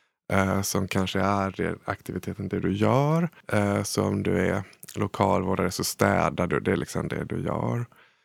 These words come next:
Men sen finns det de här andra lagren och, eh, det är de som man ofta saknar. Så det viktigaste lagret är nog ändå att ha en, en stadig inkomst. Eh, och det har man frågat om också, att, eh,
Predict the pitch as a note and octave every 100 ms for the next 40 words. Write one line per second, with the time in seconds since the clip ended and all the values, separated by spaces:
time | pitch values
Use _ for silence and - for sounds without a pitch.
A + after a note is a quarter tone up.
0 | _ - A2+ - B2+ F3 E3+ C3 C3 -
1 | G#2+ A2 A2 - A#2 C3 D3+ C3+ A2+ A#2
2 | C3 D#3+ - G#2+ G#2 G#2+ G#2+ - - A2
3 | A2 G#2 A2+ - A#2 A#2 A2 B2+ D#3 C#3+
4 | - G#2 G2+ G2+ G2+ - F2 - - A#2+
5 | G2 F#2 - C#3 A#2+ - - G#2 G#2 A#2
6 | - - B2+ C3+ - F#2 F#2 E2+ E2+ F2+
7 | - F2+ F#2 F2 F2 F2 F2 E2+ G2+ G#2+
8 | F#2 F2+ F2+ F#2+ _ - F#2+ - F#2+ F2
9 | - - G#2 F#2 G2 - C3 - A2+ -
10 | - - - - _ G2 G2 G2 G#2+ G#2+
11 | B2 A#2+ G2+ F#2+ - G2 F#2 F#2+ - F#2
12 | F#2 A2+ - - - E2+ F#2+ - - -
13 | - G2+ F#2+